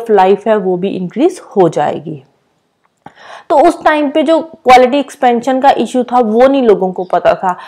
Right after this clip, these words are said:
वो उस चीज़ पे कोई मतलब discussion होती नहीं थी। उनको ऐसा लगता था कि अगर growth हो रही है तो development automatically होती ही होगी, तो उनको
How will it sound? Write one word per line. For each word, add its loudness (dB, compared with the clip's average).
वो 2
उस 2
चीज़ 0
पे 0
कोई 2
मतलब 0
discussion 0
होती 0
नहीं 2
थी। 0
उनको 0
ऐसा 4
लगता 2
था -2
कि -4
अगर -2
growth 2
हो 6
रही 2
है 2
तो -2
development -2
automatically -4
होती 2
ही 0
होगी, -4
तो 2
उनको 0